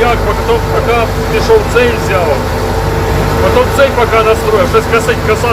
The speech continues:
не хотіла. Коротше, я косу купив собі, чуть більшу. Тепер у мене дві коси, два трактора, от дивіться. Наліки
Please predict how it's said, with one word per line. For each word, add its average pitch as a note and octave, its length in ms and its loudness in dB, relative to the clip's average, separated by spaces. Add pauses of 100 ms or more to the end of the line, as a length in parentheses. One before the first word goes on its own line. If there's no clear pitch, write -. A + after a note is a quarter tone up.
не G3+ 120 0
хотіла. E3+ 420 0 (2000)
Коротше, A#3+ 360 2 (1400)
я A3 60 4
косу A3+ 380 2 (100)
купив A#3+ 400 0
собі, E3 240 -2 (1400)
чуть A#2+ 220 2
більшу. D2+ 400 0 (800)
Тепер A#3 280 2
у A3+ 80 2
мене A3 180 2 (120)
дві B3 100 0
коси, A#3+ 440 0 (380)
два B3 120 2 (100)
трактора, A3 540 0 (140)
от G#3+ 140 0
дивіться. - 420 -4 (1200)
Наліки - 360 0